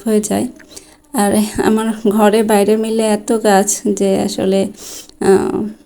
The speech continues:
সবার পক্ষে এত দায়িত্ব নেওয়া সম্ভব না।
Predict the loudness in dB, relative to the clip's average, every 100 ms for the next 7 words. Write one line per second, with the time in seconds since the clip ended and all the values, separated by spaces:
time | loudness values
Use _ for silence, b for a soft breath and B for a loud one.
0 | _ -10 -4 0 0 -2 -4 -2 -2 0
1 | -2 0 0 0 0 2 2 0 -2 0
2 | 0 0 0 0